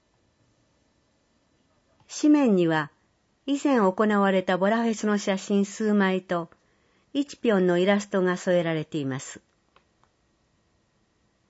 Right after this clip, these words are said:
コロナ禍で中止となっていたボランティアフェスティバル、四年ぶりに開催します。皆様、ぜひお越しください。なお、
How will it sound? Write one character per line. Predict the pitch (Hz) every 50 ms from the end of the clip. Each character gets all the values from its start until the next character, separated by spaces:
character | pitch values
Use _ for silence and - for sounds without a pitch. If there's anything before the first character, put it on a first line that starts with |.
| _ _ _
コ | - - 269
ロ | 285
ナ | 285 294 285
禍 | - 233
で | 190 190 196
中 | 196 - 240 233
止 | 233 220 -
と | - 220
な | 208 208 208
っ | 208
て | - - 170
い | 160 156
た | - - 165 151 135 - _ _ _
ボ | - 208
ラ | 233 247 254
ン | 254 247
テ | 240 226
ィ | 214
ア | 208
フ | 202 214
ェ | 208
ス | - -
テ | - 151
ィ | 135
バ | 135 120
ル、 | 104 - - _ _ _ _ _ _ _ _ _ _ _ _ _ _ _ _ _ _ _ -
四 | 233 233 240
年 | 254 262 254 247
ぶ | 220 240
り | 233 226
に | 226 226 208
開 | - 214 196 202
催 | 202 - 196 180 180
し | - - 165
ま | 160 156 165
す。 | - - - - _ _ _ _ _ _ _ _ _ _ _ _ _ _ _ _ _ -
皆 | 226 226 240 247
様、 | 247 - 208 175 175 170 160 160 _ _ _ _ _ _
ぜ | 202 - 277 277
ひ | 247 233 165
お | 175
越 | 170 - 185 185
し | -
く | - 165
だ | 156 165 160
さ | - - 147 120
い。 | - - _ _ _ _ _ _ _ _ _ _ _ _ _ _ _ _ _ _ _ _ _ _ _ _ _ _ _ _ _ _ _ _ _ _ _ _ _ _ _ _
な | - 240 247 233 190
お、 | 156 139 -